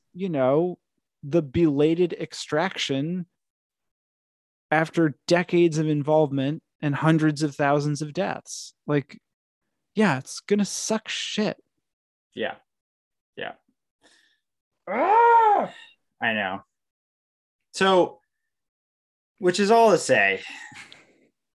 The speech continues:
Speaker 2: something's gone <laughs> horribly wrong with the way we represent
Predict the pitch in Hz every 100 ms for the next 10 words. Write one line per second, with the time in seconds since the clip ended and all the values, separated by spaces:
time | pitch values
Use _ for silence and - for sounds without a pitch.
0 | _ _ _ _ _ _ _ _ _ -
1 | - 240 202 - 170 165 147 - 151 123
2 | - 135 117 120 117 117 110 117 - 123
3 | 143 170 175 165 160 _ _ _ _ _
4 | _ _ _ _ _ _ 123 165 202 147
5 | 139 131 123 120 113 113